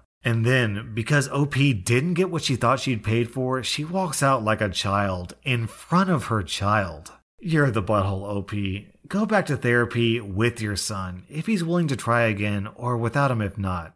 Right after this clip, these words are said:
because you've got some things to work through too. So yeah, O P, I'd agree. I'd give you about three out of five buttholes. This isn't about you and your right to be gay, it's about your son and his inability to express his frustration in a healthy way. And walking out on him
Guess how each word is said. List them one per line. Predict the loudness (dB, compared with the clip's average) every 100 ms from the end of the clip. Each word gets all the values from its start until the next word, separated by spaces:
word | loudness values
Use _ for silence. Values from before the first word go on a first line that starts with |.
| -4
because | -4 2 2 2 -2 -4
you've | -2
got | 0 2
some | 2
things | 0 0
to | 0
work | 0 -2
through | -2 -6
too. | -4 -6 -6 -8 -16 _ _
So | 0 2 2
yeah, | 2 2 2
O | 0
P, | 0 -2 0
I'd | -2
agree. | -4 -2 -2 -2 -4 -8
I'd | -6
give | -4 0
you |
about | 2 4 2
three | 0 2
out | 2
of | 0
five | -2 -2
buttholes. | -2 -4 -4 -10 -12 -16 -18 _ -16
This | -6 -2
isn't | 0 0 0
about | 2 2 2
you | 0 2 2
and | 2 -2
your | 0
right | 0 0
to | 0
be | -2 -2
gay, | 0 0 0
it's | -2 -6 -4
about | -2 2 0
your | 0 0 0
son | -2 0 2 2 0 -4 -10 -2
and | 0 4
his | 2
inability | 2 0 0 2 2 2
to | 2 0
express | 0 -2 0 0 2
his | -2
frustration | 0 -2 0 -2 0 0 -2
in | 0
a | 0
healthy | 0 0 -2 0 -2
way. | -2 -2 -4 -6 -18 _ _
And | -4 0 0 -2
walking | -2 -2 -2 -2
out | 0
on | 2
him | 2 2 0